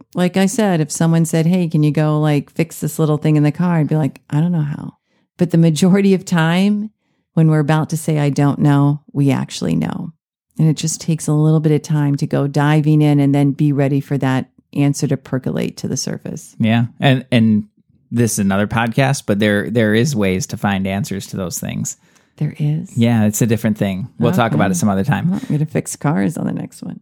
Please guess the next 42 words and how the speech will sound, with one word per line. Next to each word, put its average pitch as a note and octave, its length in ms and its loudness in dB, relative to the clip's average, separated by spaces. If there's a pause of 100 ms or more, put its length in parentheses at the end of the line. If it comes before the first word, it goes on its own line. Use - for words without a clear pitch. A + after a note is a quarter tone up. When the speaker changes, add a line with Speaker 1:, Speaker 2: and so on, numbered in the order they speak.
Speaker 2:
We, D3+ 200 4 (240)
maybe D3+ 220 4
not A#3 200 0
that G#3+ 160 4
extreme, C#3 440 2
but C#3+ 100 2
let's C#3+ 180 0
start C#3 220 -2
small, G3 320 -4 (160)
which C#3+ 180 0
kinda G#3 180 2
brings F3+ 260 2
me C#3+ 100 0
to A#2+ 60 0
my C3 160 0
thing. A#2+ 180 0
Is A2 100 0
it A#2+ 60 -2
okay A#2+ 240 -2
if A2+ 120 -4
I A#2 480 -2
Speaker 1:
Yeah. G#3+ 240 -4
Speaker 2:
Yeah. C#3 520 -2
I A#2+ 60 0
mean, A#2+ 260 0
uh, A2 300 -2 (480)
if C3 160 0
I D#3+ 180 2
were E3 140 2
gonna A#2 120 2
offer G#2+ 280 0
anything G#2+ 400 0
to G#2+ 60 0
anybody, G#2+ 300 0
it's G#2 140 -4
like, G#2+ 220 -2
you B2+ 200 -4
wanna D3+ 160 2
build A#2+ 240 -2
confidence - 960 -6
with G2 260 -10
it. E2+ 240 -14